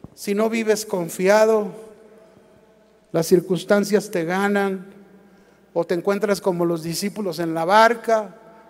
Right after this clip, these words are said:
aunque Él te ha prometido estar contigo y llega la tempestad y de todos modos,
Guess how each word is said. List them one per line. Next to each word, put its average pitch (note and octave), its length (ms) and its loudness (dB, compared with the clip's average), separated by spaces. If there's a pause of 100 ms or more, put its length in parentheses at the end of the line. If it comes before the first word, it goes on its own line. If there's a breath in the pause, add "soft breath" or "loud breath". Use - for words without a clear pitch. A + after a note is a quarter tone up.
(160)
aunque E3+ 320 -4
Él G3+ 160 -4
te G#3 80 -2
ha G3+ 100 0
prometido G3 600 -4
estar G#3 400 -4
contigo G#3 600 -6
y G#3 40 -4
llega G3+ 260 0
la F3+ 180 -4
tempestad G3 760 -2
y F#3+ 120 -6
de E3 100 -8
todos F#3+ 480 -6
modos, G#3+ 500 -2